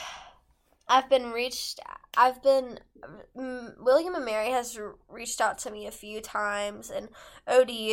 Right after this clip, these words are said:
U, which William and Mary reaches out to a billion people, so it's not, like, a special thing. But, like, it makes me really worried because, like, oh, this is real now. Like, college is real.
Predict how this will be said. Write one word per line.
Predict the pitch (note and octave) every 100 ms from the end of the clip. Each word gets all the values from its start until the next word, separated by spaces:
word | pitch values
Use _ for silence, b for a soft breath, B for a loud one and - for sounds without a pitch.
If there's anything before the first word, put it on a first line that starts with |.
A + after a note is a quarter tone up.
| A3
U, | A3
which | A3+ - C4
William | C4 A4+ A4+
and | C#4+
Mary | A#3+ A#3 A3
reaches | G#3 A3 A#3
out | G3 G3
to | B3+ G#3
a |
billion | G3 F#3 F#3 G3+
people, | G#3+ A#3 A#3 A#3 A#3
so | A#3+ G#3
it's | F#3+ F#3
not, | G3 E3
like, | E3+ - -
a | A3
special | - - F#3+ G#3 G#3+
thing. | - F#3 F#3 G#3 B B B B
But, | G#3+ B3+ A3+
like, | A3+ G3+ -
it | - - G#3
makes | G#3+ G#3 -
me | C4
really | A3 G3 G3
worried | F#3+ F3+ F3+ F#3+
because, | G#3 A3
like, | G#3 G3
oh, | F3+ F3
this | G#3 -
is | F#3 A#3
real | F#3+ F3+
now. | F3 A#2
Like, | C#3 -
college | - E3+ F#3 G#3
is | -
real. | F#3 D#3 A2 -